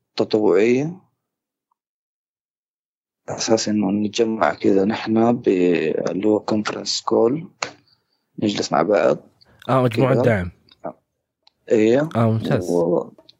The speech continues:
Speaker 1: إيه، وأسمع، أسمع منهم، يسمع مني، ونبدأ إيش؟ نشارك الموضوع ده.
Speaker 2: ممتاز.
Speaker 1: إن شاء الله بإذن الله هذا الموضوع، يعني، لو مشي معاي تمام،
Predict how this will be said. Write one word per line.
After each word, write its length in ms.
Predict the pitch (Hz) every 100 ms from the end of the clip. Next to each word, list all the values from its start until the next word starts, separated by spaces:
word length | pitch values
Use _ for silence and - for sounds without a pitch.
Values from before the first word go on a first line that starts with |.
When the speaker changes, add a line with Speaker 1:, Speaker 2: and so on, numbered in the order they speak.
| _ -
Speaker 1:
إيه، 220 | 147 147
وأسمع، 920 | 185 190 - - - 127 117 110 117 -
أسمع 280 | 127 - 104
منهم، 380 | 107 113 135 131
يسمع 260 | - - 76
مني، 420 | 90 113 120 139
ونبدأ 640 | 143 127 135 123 113 110
إيش؟ 260 | - - - _ _ _ -
نشارك 380 | - 87 90
الموضوع 360 | - 82 85 76
ده. 240 | 85 - - -
Speaker 2:
ممتاز. 640 | 101 120 113 92 - - -
Speaker 1:
إن 60 | 131
شاء 160 | 131
الله 100 | 131
بإذن 160 | 123 123
الله 200 | 127 135
هذا 120 | 131
الموضوع، 320 | 117 123 117
يعني، 240 | 92 107 104
لو 200 | 101 -
مشي 300 | 131 131 117
معاي 260 | 123 131
تمام، 420 | 127 135 185 214